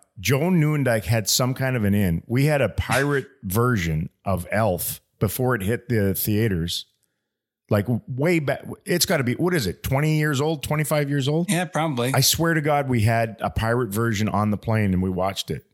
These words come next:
Speaker 1: not knowing really y-, what it was gonna become. It was just like, "Oh,
Speaker 2: Yeah.
Speaker 1: yeah, Will, Will Ferrell's in it." And we watched it and it was like, "Yeah, great." I've watched it seven thousand million times. Gajillion. That many.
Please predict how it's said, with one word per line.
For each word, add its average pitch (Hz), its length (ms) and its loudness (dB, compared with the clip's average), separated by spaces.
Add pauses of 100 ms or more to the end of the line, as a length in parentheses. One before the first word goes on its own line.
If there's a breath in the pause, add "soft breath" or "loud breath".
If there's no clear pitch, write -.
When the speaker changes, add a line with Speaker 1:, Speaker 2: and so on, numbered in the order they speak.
(220)
Speaker 1:
not 135 220 0
knowing 147 340 2
really 123 480 0 (220)
y-, 127 160 0 (180)
what 120 180 -2
it 127 40 0
was 110 160 -2
gonna 107 160 0
become. 95 560 -2
It - 40 -6
was 104 120 -2
just 120 160 -2
like, 107 200 0
"Oh, 185 140 2
Speaker 2:
Yeah. 196 60 2
Speaker 1:
yeah, 143 240 -2
Will, 143 220 -2
Will 156 200 0
Ferrell's 151 460 -2
in 156 140 -2
it." 156 140 -2
And 120 360 -4
we 131 180 0
watched 135 380 0
it 156 80 -2
and 151 80 -6
it - 20 -2
was 123 140 -4
like, 139 160 -4
"Yeah, 170 240 -2
great." 160 320 -4 (760)
I've 156 180 2
watched 147 300 2
it 127 140 -2 (220)
seven 135 580 2
thousand 110 600 0
million 101 360 2
times. 80 480 -2 (840)
Gajillion. 82 480 -2 (1120)
That 104 200 0
many. 78 300 -8